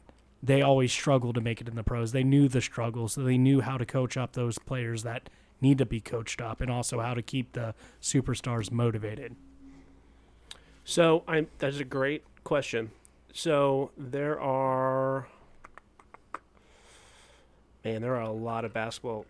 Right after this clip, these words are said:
Speaker 2: uh, players who became coaches. I would not say that
Speaker 1: Yeah,
Speaker 2: any
Speaker 1: but
Speaker 2: of them were particularly good.
Speaker 1: Yeah, that's what I'm saying.
Speaker 2: Yeah.
Speaker 1: Like, you don't, it, that includes hockey, that includes football. There, you don't see that transition.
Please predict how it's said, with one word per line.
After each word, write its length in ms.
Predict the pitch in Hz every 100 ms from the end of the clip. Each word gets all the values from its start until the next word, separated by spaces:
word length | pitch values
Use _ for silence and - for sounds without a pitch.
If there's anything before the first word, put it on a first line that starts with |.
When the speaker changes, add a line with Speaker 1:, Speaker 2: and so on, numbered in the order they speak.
| -
Speaker 2:
uh, 160 | 123 113
players 360 | - 120 113
who 60 | -
became 320 | 120 117 113
coaches. 480 | 123 117 - 113 -
I 80 | 143
would 180 | 196 233
not 180 | 214 -
say 260 | - 147
that 100 | 147
Speaker 1:
Yeah, 80 | 143
Speaker 2:
any 200 | 139 147
Speaker 1:
but 40 | 160
Speaker 2:
of 80 |
them 120 | 156 143
were 140 | 131
particularly 640 | - 131 139 - 127 120
good. 240 | 113 107 107 - -
Speaker 1:
Yeah, 160 | 160
that's 180 | 131 131
what 60 | 139
I'm 40 |
saying. 380 | 165 180 107 113
Speaker 2:
Yeah. 80 | 135
Speaker 1:
Like, 160 | 135 120
you 140 | 139
don't, 340 | 123 143 151 - -
it, 340 | 151 147 160
that 140 | 147 156
includes 280 | - 190
hockey, 380 | - 147 - 160
that 160 | 143 135
includes 560 | 147 147 143 127 - - - _
football. 600 | - 143 139 143 156 151 - - _
There, 260 | 135 139 143 _ -
you 160 | 139 143
don't 300 | 160 170 -
see 360 | - 156 135
that 200 | 123 123
transition. 720 | 127 127 117 110 104 - 117